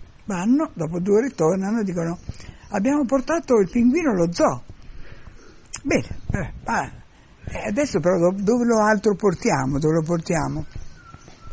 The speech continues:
Allora l'idea è che portatelo allo zoo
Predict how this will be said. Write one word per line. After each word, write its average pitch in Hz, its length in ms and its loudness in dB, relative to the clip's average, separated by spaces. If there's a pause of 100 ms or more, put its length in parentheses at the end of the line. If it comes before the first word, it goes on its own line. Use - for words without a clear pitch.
(120)
Allora 190 480 0
l'idea 226 400 4
è 175 80 4
che 180 240 0 (220)
portatelo 196 560 2
allo 185 160 0
zoo 190 300 2